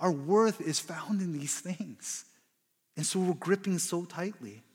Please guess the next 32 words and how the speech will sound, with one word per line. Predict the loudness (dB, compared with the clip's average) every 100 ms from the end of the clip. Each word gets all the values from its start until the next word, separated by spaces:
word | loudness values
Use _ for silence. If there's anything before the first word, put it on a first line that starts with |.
| _ _ _ _ _ _ _ _ _ _ _ _ _ _ _ -4
See, | 2
the | 2
promise | 2 2 4 2
that | 0
Jesus | -2 -2 -2
will | -2
come | -2 0
back | 2 2 2
and | -2
the |
promise | -4 0 2 2
of | 0
this | -4
new | -2 0
city | 2 2 0
should | -2 -4 -6 -14 -8
temper | 2 4 4 4 4 4 0 -2
our | -2
expectations | 0 -2 -4 -2 0 2 0 -2
of | -2
this | -2 -2 -2
world | -2 0 0
and | -2 -4
the |
joys | -2 0 2 0
that | -4
it |
can | -4 -6
offer. | -6 -8 -12 -20 _ _ _ _ _ _ _ _ _ _ _ _ _ _ _ _ _ _ _ _ _
It's | -2
sinking | 0 2 0 -2
sand. | -2 -4 -6 -10